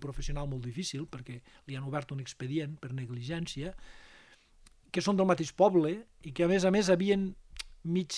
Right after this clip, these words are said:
festejat, eh, de joves. I pense, doncs, mm, aquest policia, que és lo Lluc,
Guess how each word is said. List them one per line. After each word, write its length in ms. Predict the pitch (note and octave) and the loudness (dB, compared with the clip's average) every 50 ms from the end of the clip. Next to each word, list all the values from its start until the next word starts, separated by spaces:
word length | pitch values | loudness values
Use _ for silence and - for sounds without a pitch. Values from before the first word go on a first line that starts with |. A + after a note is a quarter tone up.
| - - | -8 -4
festejat, 720 | - E3 - - - - C#3 C#3 C3 D#3+ D3+ C3+ A#2+ - _ _ _ _ _ _ _ _ _ _ - A#2+ | -4 -4 -4 -6 -6 -6 -6 -2 0 0 0 -2 -2 -8 _ _ _ _ _ _ _ _ _ _ -18 -12
eh, 180 | C3 E3+ A3 B3+ A3+ - | -10 -8 -8 -8 -4 0
de 220 | B2+ B2+ C3+ C3+ | 2 2 2 2
joves. 580 | B2+ C3+ C3+ A#2+ A2+ B2 - - - - - - _ _ _ _ - | 0 -2 -4 -6 -8 -12 -14 -16 -16 -16 -16 -20 _ _ _ _ -12
I 100 | F3+ C#3+ | -10 -4
pense, 340 | - E3+ E3+ D#3+ - D#3 D3 D3 D3+ D3+ C#3+ | -2 0 0 0 -2 -4 -4 -4 -4 -4 -4
doncs, 260 | D3+ D3+ C#3 - - - | -6 -6 -8 -10 -12 -14
mm, 320 | D#3+ C#3+ C3+ C3 C3+ C3+ C#3 C#3 | -12 -10 -10 -10 -10 -8 -6 -6
aquest 180 | - D#3 - | -4 -4 -4
policia, 380 | - D#3 D#3 C#3+ - F#3+ F3+ F3+ | -4 -4 -4 -2 0 0 0 0
que 100 | F3 D3 | 0 -2
és 40 | C#3 | -4
lo 120 | C3 C3 | -4 -2
Lluc, 400 | D3 F3+ G#3 G#3 G3+ - - | 0 2 2 0 0 -6 -12